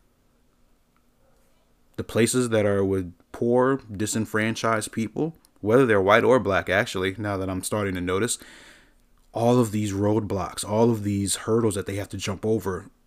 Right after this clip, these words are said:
just in order to vote. It seems like the process of voting should be made easy.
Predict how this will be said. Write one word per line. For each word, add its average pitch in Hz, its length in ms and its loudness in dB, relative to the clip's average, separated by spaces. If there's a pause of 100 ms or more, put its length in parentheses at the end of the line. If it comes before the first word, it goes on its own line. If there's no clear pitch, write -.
just 143 340 -2
in 131 120 0
order 131 160 0
to 123 140 -8
vote. 127 300 -2 (920)
It 120 100 0
seems 165 400 4
like 131 140 0
the 107 100 -4
process 120 480 -2
of 104 80 -4
voting 110 320 2
should 127 560 -4
be 110 340 -2
made 95 440 -4 (100)
easy. 131 500 -6